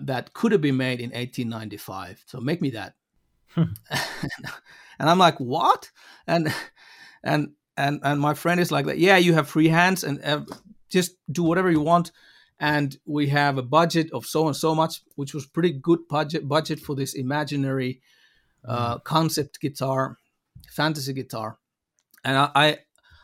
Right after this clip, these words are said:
Speaker 1: I told him that, "Okay, there's, there's a couple of rules. One rule is that, that there is no timeline. I, I cannot give you a deadline for this guitar. That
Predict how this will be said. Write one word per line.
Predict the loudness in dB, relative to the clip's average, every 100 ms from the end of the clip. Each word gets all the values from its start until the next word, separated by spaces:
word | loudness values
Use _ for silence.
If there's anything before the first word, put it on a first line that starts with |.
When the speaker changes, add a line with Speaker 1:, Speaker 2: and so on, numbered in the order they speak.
| _ -6
Speaker 1:
I | -4
told | 0 2 2
him | 2
that, | 0 -2
"Okay, | -2 2 2 0 -4
there's, | -4 -6 -18 -14 -6
there's | -6 -6 -12
a | _ _ _ -2
couple | -2 2 2
of | 2
rules. | 0 -2
One | 0 0 2
rule | 2 2
is | 0 -2
that, | -4 -6 -8 _ _ _ _
that | -2 0 -2 _ -4
there | 2 2
is | 4
no | 2 0
timeline. | 0 -2 -2 -6 -10 -12 -4
I, | -4 0
I | 0
cannot | 0 0 -2 -4
give | -4 -4
you | -4 -6
a |
deadline | -4 -4 -6 -10
for | -12 -14
this | -14
guitar. | -16 -20 -20 -20 _ _ _ _ _ _
That | -4 -2 -4